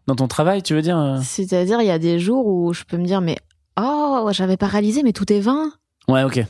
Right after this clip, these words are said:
Speaker 2: Et puis pendant trois jours, je vais être en bad et me dire, mais je, je n'ai pas la force de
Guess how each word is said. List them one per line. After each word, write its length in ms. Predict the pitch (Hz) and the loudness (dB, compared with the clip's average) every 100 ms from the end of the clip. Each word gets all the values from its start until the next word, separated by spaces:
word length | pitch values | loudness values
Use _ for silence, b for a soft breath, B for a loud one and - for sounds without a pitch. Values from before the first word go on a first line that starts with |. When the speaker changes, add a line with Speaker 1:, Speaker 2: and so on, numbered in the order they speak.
| - _ _ - | -8 _ _ -4
Speaker 2:
Et 120 | 190 | -2
puis 120 | 202 | 0
pendant 220 | 196 196 | 2 2
trois 240 | 190 226 214 | 2 2 2
jours, 220 | 262 294 | 2 0
je 40 | |
vais 60 | 202 | 0
être 220 | 190 - | -2 -4
en 60 | 202 | -2
bad 220 | 214 226 | 0 0
et 60 | 190 | 0
me 120 | 175 | -2
dire, 180 | 180 185 | -2 -2
mais 100 | 170 | -2
je, 180 | 165 | -4
je 120 | 170 170 | -4 -4
n'ai 100 | 170 | -4
pas 120 | 190 | -4
la 80 | 180 | -4
force 420 | - 202 - - _ _ _ - | -4 -4 -6 -16 _ _ _ -4
de 480 | 185 175 170 160 | 0 0 0 -2